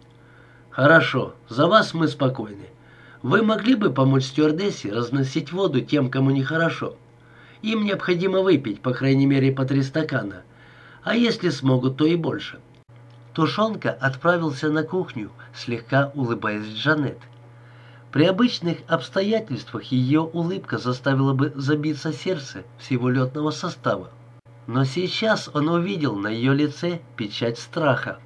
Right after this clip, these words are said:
и подмигнул ей. «Не беспокойтесь, мисс, всё будет хорошо». Джанет взглянула на него с благодарностью. «Спасибо, сэр, я тоже так думаю.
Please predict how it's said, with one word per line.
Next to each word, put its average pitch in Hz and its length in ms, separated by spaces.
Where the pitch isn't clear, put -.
и 117 100
подмигнул 127 640
ей. 101 280
«Не 127 140
беспокойтесь, 160 840
мисс, 110 420
всё 220 220
будет 139 260
хорошо». 113 520
Джанет 151 460
взглянула 113 580
на 113 140
него 113 180
с 110 80
благодарностью. 123 880
«Спасибо, 180 600
сэр, 143 420
я 196 140
тоже 196 300
так 117 200
думаю. 107 400